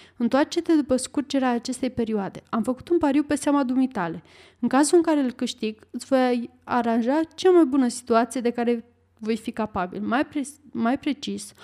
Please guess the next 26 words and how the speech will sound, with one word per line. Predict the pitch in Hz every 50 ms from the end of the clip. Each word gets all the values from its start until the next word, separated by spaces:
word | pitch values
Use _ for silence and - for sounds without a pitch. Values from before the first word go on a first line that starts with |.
| - - - - - _
o | - 294
slujbă | 302 - - 240 226 214 208 - - 196 214 202 _ _ - - _ _ _
care | - - 302 311
să-ți | 302 - 339 320 -
fie | - - 330 330
pe | 330 - 247
plac | 240 - _ - 208 190 208 - - - _ _ _ _ _ _ _ _ _
și | - - 302
căreia | - - 330 330 339 330
să-i | 320 - 320
poți | 262 - 311 294 -
face | - 285 269 269 - 269
față | - - 269 247 240 - 240
cu | 240 -
brio.” | 202 185 - 185 180 180 -
Scrisoarea | - - - - 240 - - 320 330 330 330
nu | 302 294 302 302
era | 294 277 269 247
datată | 208 208 202 208 - 269 277 269 -
sau | 233 - - 226
semnată | 220 - - 220 220 240 262 262 262 247
și | 240 - - 247
nu | 240
avea | 233 233 233 226
nicio | 226 220 208 - 220
adresă. | 202 196 190 - - 185 - - - -